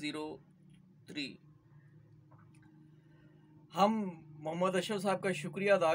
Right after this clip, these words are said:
करते हैं और ये बिलाशुबा इंसानी खिदमत जो है वो एक शार होना चाहिए। और ईओबीआई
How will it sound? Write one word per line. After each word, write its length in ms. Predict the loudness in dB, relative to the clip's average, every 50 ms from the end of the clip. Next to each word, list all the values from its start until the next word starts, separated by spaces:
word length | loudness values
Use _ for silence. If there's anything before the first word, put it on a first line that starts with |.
| 2
करते 240 | 0 -4 -6 -6 -6 -6
हैं 240 | -6 -6 -8 -10 -12 -18 -20 -20 -20 _ _ _ -20 -20 -20 -20 -20 -20 -20 -20 -20 -20 _ _ -20 -20 -20 -12
और 160 | -8 -8 -6 -6
ये 140 | -6 -6 -6
बिलाशुबा 600 | -2 2 6 6 6 6 4 2 4 4 6 6 6 4 2 0 -2 -8 -14 -20 -20 -20 _ -20
इंसानी 460 | -18 -16 -12 -8 -6 -6 -4 -2 -4 -4
खिदमत 400 | -4 -6 -10 -2 0 0 0 2
जो 120 | 0 0 2
है 80 | 2 0
वो 180 | 0 -2 -4 -4 -4 -6 -8 -12 -16 -20 -20 -20 -20 -20 -20 -20 -20 -20 -20 -20 -20 -20 -20 -14 -10
एक 280 | -10 -10 -10 -10 -14 -12
शार 400 | -4 0 2 4 6 6 6 6
होना 240 | 4 4 2 0 0
चाहिए। 380 | 0 0 -2 -4 -4 -6 -10 -14 -16 -18 -18 -20 -20 -20 -20 -20 -20 -20 -20 -20 -20 -20 -20 -20 -20 -20 -20 -20 -20 -20 -20 -20 -20 -20 -8 0
और 160 | 2 2 4 4
ईओबीआई 720 | 2 4 8 8 8 8 8 8 10 10 10 8 6 2